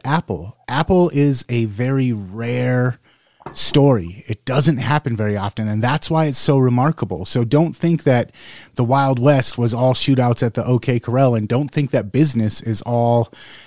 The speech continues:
Apple re-, in, in, or, you know, revolutionizing, uh, a marketplace. It's not that way. And then second, the upsell page of any funnel that I write is always, "Hey, you bought this. You already said you want it.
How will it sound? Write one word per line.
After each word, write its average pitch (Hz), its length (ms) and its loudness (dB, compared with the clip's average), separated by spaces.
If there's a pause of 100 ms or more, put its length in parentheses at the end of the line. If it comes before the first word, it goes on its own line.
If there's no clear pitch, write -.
(160)
Apple 123 640 2 (360)
re-, 147 340 4
in, 131 380 2
in, 127 440 2
or, 107 320 0
you 117 120 -4
know, 104 260 -2
revolutionizing, 127 1160 4 (320)
uh, 110 200 -4
a 110 60 -4
marketplace. 110 720 -2
It's 101 200 -10
not 113 280 -6
that 110 200 -6
way. 110 240 -2
And 110 120 -2
then 113 280 0 (160)
second, - 720 -4 (100)
the 107 560 -4
upsell 127 400 0
page 104 580 -2
of 101 300 -4 (120)
any 156 240 2
funnel 120 340 0
that 101 140 -2
I 98 120 -4
write 95 520 -6
is 104 220 -8
always, 113 640 2
"Hey, 135 420 2
you 117 160 -6
bought 143 320 0
this. 151 320 2
You 107 80 -2
already 135 200 2
said 139 220 0
you 123 100 2
want 127 280 2
it. 113 160 -4